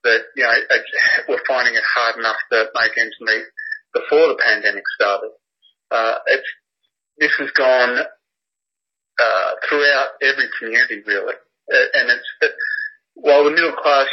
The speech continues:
used to be, uh, exempt from this, it's now into the middle class and creeping.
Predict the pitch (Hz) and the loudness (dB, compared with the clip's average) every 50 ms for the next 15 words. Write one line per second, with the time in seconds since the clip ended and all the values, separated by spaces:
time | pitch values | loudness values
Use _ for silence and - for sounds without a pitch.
0 | - 139 - - - - - 131 127 127 123 123 127 139 - _ _ _ _ _ | -2 -2 -4 -4 -4 -4 -2 -2 -2 -2 -4 -8 -10 -12 -18 _ _ _ _ _
1 | _ _ _ _ _ 127 120 110 107 104 - - - - - - - - - - | _ _ _ _ _ 0 2 4 2 2 0 -2 -4 -6 -8 -6 -2 0 0 0
2 | 170 170 - - 165 156 156 180 208 240 - - 135 - - - 139 135 131 127 | -2 -2 -4 -4 -4 -2 0 0 0 0 0 -2 -4 -4 -6 -4 -2 0 0 0
3 | 123 123 - - 135 131 127 - - 123 120 117 117 120 117 113 113 - - 120 | 0 0 -2 -4 -6 -4 -2 -2 -2 -2 -4 -2 0 0 0 0 -2 -2 2 2
4 | 117 113 110 110 - - 117 - - - 135 135 139 - - - - | 4 4 4 2 0 -2 -4 -6 -4 -2 -2 -2 -2 -2 -4 -6 -6